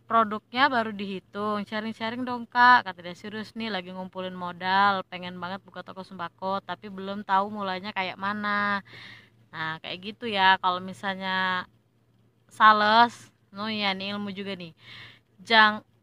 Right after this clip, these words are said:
kalau misalnya yang belum tahu namanya sales, jangan tergiur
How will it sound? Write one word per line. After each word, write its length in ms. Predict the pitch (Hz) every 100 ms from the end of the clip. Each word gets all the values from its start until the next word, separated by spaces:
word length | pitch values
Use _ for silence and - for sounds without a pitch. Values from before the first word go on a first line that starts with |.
| _ -
kalau 240 | 214 220
misalnya 480 | 220 226 233 220 220
yang 240 | 220 220
belum 320 | 214 220 220 220
tahu 400 | 240 247 240 233
namanya 400 | 220 208 196 196
sales, 640 | - 240 214 202 208 214 - 196
jangan 400 | 214 214 220 220
tergiur 400 | 214 196 208